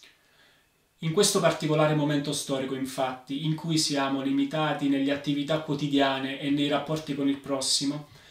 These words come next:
è naturale che anche la nostra gara, per la prima volta dal lontano millenovecentosettantaquattro, non potrà prendere il via. Noi della Virtus, però,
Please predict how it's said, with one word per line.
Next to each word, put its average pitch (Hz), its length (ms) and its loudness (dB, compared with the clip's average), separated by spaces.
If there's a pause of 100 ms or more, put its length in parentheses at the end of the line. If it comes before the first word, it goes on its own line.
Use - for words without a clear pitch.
è 156 80 -4
naturale 160 640 2
che 151 120 -2
anche 160 280 0
la 143 100 2
nostra 147 460 0
gara, 131 640 -4
per 147 140 -2
la 151 100 4
prima 160 260 2
volta 131 480 0
dal 139 160 0
lontano 143 440 2
millenovecentosettantaquattro, 143 1500 -2
non 151 160 0
potrà 139 280 -2
prendere 131 460 -4
il 123 120 -6
via. 127 300 -10 (1120)
Noi 185 140 4
della 180 220 8
Virtus, 135 460 0
però, 131 460 -4